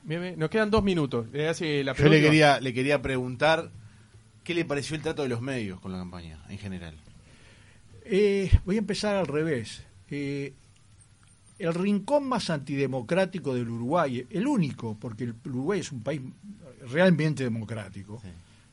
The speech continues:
Speaker 3: reconocido en el mundo, son los medios, los grandes medios. Los grandes medios tienen todos los vicios del antidemocrático posible. Han ido mejorando un poco, porque,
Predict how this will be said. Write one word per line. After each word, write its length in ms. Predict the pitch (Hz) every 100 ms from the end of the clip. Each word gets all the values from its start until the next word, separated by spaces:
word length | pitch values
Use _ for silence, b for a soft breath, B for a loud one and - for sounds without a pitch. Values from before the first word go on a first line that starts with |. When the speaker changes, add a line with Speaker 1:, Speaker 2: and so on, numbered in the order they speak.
| _
Speaker 3:
reconocido 640 | 143 151 143 139 131 208 180
en 60 |
el 80 | 143
mundo, 500 | 143 160 113 117 135 - - - -
son 200 | - 151
los 80 | 135
medios, 360 | 110 90 90 - - - _ _ -
los 140 | 127
grandes 300 | 143 139 120
medios. 320 | 92 90 87 - _ _ b b b - -
Los 120 | 127
grandes 260 | 220 233 196
medios 400 | 196 226 220 -
tienen 340 | 180 196 160 135
todos 280 | 269 262 226
los 140 | 156
vicios 380 | 156 208 - 175
del 100 | 143
antidemocrático 840 | 131 117 131 123 123 151 156 151 123
posible. 380 | 104 98 107 - b b b b
Han 140 | 302 302
ido 200 | 294 262
mejorando 840 | 208 185 165 226 214 190 156 139
un 100 | 131
poco, 580 | 123 202 196 160 113 123
porque, 460 | 110 110 127 123